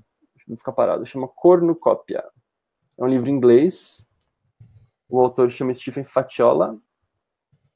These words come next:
E é um livro que fala de várias plantas alimentícias de vários tipos, só que é bom saber inglês, porque ele é todo em inglês, né? Ele é um livro grossão, pesadão também. Demorou um tempo pra chegar, mas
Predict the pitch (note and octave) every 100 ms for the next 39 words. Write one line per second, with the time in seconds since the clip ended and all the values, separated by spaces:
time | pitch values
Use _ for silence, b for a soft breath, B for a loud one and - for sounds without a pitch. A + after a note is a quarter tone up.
0 | _ _ _ _ _ _ _ _ _ -
1 | C#3 C#3+ D3 D#3 - D#3 D3 C#3+ D#3 E3
2 | D#3 - C#3+ C3 B2 - B2+ A#2+ A2+ A2
3 | - - - - _ _ _ _ _ -
4 | C3 B2+ B2 - C#3 C3+ B2 A#2+ C3 C3+
5 | - - E3 A3+ F#3+ D#3 D#3+ D#3+ D3+ F3+
6 | A3+ _ _ - _ - D3+ D3+ E3+ C3+
7 | C3+ D#3 E3 E3 D3+ C#3+ D#3 A#2 A#2 B2+
8 | C3 C3+ B2+ A#2+ C3+ D3 C#3 C3+ C#3 C#3
9 | B2 B2+ B2 A#2 A2+ D#3+ F#3 _ _ _
10 | _ _ _ _ _ _ B2 B2+ B2+ C#3
11 | C#3+ C#3+ C#3 - C3 C3+ D3